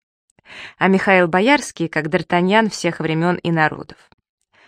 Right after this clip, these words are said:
Возьмёшь в руки картофелину и сразу же вспомнишь Чапаева в исполнении великолепного Бориса Бабочкина. А кто помнит Бабочкина в роли командира полка в фильме «Повесть о настоящем человеке»? Практически никто.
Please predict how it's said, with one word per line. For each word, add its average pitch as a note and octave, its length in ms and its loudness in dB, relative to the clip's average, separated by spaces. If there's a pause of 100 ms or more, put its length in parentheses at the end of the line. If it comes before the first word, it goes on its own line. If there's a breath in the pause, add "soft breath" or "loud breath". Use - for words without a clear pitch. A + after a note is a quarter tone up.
(340 soft breath)
Возьмёшь G3+ 400 2
в C4+ 60 2
руки C4+ 240 0
картофелину G3+ 840 0
и - 20 -4
сразу B3 340 0
же G#3+ 120 -2
вспомнишь G3+ 580 0
Чапаева G#3+ 680 2 (260 loud breath)
в D#3+ 80 0
исполнении E3+ 640 2
великолепного G3+ 800 2
Бориса E3 400 -2
Бабочкина. D3 600 -6 (460 soft breath)
А G#3 80 -6
кто C4+ 220 0
помнит G3 420 2
Бабочкина E3 560 0
в C#3+ 40 -2
роли E3 200 2
командира D3+ 540 0
полка D3 500 -2 (260 loud breath)
в - 60 -20
фильме F3 300 2
«Повесть E3+ 380 0
о E3+ 60 2
настоящем F#3 580 0
человеке»? G3+ 640 -2 (240 soft breath)
Практически - 640 -4
никто. G3+ 340 -6